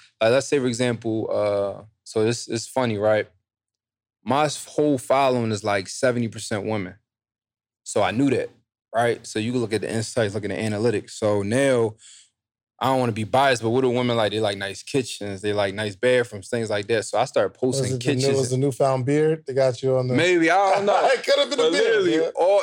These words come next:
Speaker 1: if you, when I look back at twenty seventeen, all my closings was like, if I had sixteen closings, it was like fourteen women.
Speaker 2: Dang.
Speaker 1: Yeah, all of them was women. So now all my D Ms is women.
Speaker 2: Mm.
Speaker 1: So now I, because I'm posting kitchens, I'm posting bathrooms, I'm like, "Yo, women are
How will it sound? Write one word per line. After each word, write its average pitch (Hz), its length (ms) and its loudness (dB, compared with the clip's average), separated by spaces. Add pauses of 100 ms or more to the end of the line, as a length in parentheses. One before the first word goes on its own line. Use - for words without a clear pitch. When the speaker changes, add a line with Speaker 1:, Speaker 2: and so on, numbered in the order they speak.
Speaker 1:
if 156 140 2
you, 180 240 0
when 170 160 0
I 185 80 2
look 190 200 0
back 175 280 0
at 143 260 2
twenty 160 180 0
seventeen, 151 360 0
all 135 100 2
my 151 140 0
closings 143 440 0
was 131 120 -4
like, 120 300 2
if 120 100 -2
I 143 140 4
had 127 120 2
sixteen 135 460 -4
closings, 123 420 0
it 120 60 -4
was 117 120 -4
like 107 260 2
fourteen 123 540 -2
women. 107 280 -4 (180)
Speaker 2:
Dang. 127 280 -2 (420)
Speaker 1:
Yeah, 95 100 -4
all 123 240 2
of 123 60 2
them 117 100 -4
was 110 140 -6
women. 98 280 -8 (460)
So 110 300 0
now 120 560 2 (360)
all 131 140 2
my 120 140 2
D 139 280 2
Ms 127 140 0
is 104 140 -8
women. 98 340 -4 (400)
Speaker 2:
Mm. 98 80 -14
Speaker 1:
So 107 220 -2
now 127 500 2
I, 120 180 -2
because 127 640 2
I'm 120 140 2
posting 117 360 -4
kitchens, 127 360 -6
I'm 110 100 -4
posting 101 280 -12
bathrooms, 110 440 0
I'm 120 120 -2
like, 101 160 0
"Yo, 92 160 -6
women 107 520 -2
are 87 180 -10